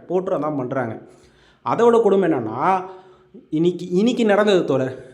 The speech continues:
காலைல வந்து பார்த்தீங்கன்னா, ரெண்டு அரிசி மூட்டை பாரிஸ்ல, நல்லா கேட்டுக்கோங்க,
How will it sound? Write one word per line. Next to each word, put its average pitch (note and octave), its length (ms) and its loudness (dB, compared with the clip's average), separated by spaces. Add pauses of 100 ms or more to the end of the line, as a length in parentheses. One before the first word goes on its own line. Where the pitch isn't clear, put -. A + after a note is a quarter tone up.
(580)
காலைல G#3 380 2
வந்து G3+ 200 0
பார்த்தீங்கன்னா, D#3 600 -4 (520)
ரெண்டு A3 300 2
அரிசி F3 220 2
மூட்டை C#3 280 -2
பாரிஸ்ல, D#3+ 600 -4
நல்லா D#3+ 260 2
கேட்டுக்கோங்க, D#3 580 0